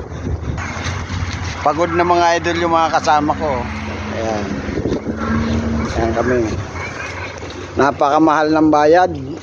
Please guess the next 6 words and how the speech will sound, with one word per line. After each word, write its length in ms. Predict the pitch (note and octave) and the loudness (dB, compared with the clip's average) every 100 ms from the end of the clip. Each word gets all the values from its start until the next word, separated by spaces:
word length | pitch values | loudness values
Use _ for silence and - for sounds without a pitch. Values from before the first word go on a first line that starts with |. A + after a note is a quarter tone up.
| - | -6
Sais. 640 | D#3 - C4 - - - - - - - - - - - | -2 2 2 2 -6 -8 -8 -6 -6 -4 -4 -6 -6 2
Sais 240 | E3 E3 | 6 6
isang 320 | D#3 D#3+ F#3+ | 4 2 4
tao, 400 | E3+ D#3+ D3+ E3 - - - | 4 4 6 4 2 -2 -2
mga 240 | B2+ C#3 C3+ | 0 2 2
idol. 160 | C#3 | 2